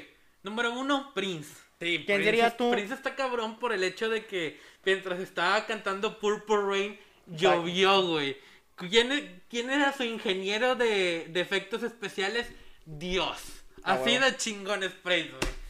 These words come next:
Speaker 2: Entonces,
Speaker 1: Ajá.
Speaker 2: ¿quién sería tu número dos?
Speaker 1: Dos, creo que sí se lo daría a Michael Jackson porque fue el primero, fue un pionero, pero tiene ese de que,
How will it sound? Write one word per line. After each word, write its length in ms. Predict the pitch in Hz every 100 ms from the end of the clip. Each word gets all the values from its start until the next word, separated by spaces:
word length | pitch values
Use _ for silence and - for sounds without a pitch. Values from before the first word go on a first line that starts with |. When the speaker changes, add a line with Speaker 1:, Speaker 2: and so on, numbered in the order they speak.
| -
Speaker 2:
Entonces, 500 | 156 170 175 139 - 160
Speaker 1:
Ajá. 300 | 180 147 - - _
Speaker 2:
¿quién 140 | 165
sería 160 | 165 175
tu 80 | 180
número 200 | 180 170
dos? 240 | 143 - - -
Speaker 1:
Dos, 300 | - 220 247 240
creo 180 | 233 240
que 100 | 240
sí 80 | -
se 100 | 247
lo 100 | 226
daría 180 | 196 190
a 40 |
Michael 380 | 196 202 202 196
Jackson 360 | 185 180 196 180
porque 260 | 170 151 147
fue 140 | 170
el 120 | 165
primero, 520 | 180 190 190 190 196 196
fue 160 | 185
un 100 | 170
pionero, 460 | 185 175 165 170 175
pero 160 | 165 147
tiene 260 | 151 151 165
ese 140 | 180
de 140 | 160
que, 180 | 151 131